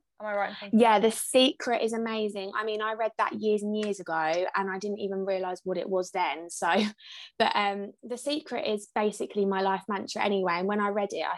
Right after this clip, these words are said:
Speaker 2: thought, "Oh my gosh, I do this anyway." Just, like, thinking positively,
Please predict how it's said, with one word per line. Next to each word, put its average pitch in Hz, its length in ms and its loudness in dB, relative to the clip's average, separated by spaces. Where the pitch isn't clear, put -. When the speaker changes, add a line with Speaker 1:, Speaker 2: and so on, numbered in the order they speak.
Speaker 2:
thought, 175 360 0
"Oh 202 100 -2
my 196 100 -2
gosh, 196 220 -6
I 196 60 -4
do 190 180 4
this 185 160 -2
anyway." 180 560 0
Just, 196 240 -4
like, - 160 -6
thinking 196 400 -2
positively, 202 1080 4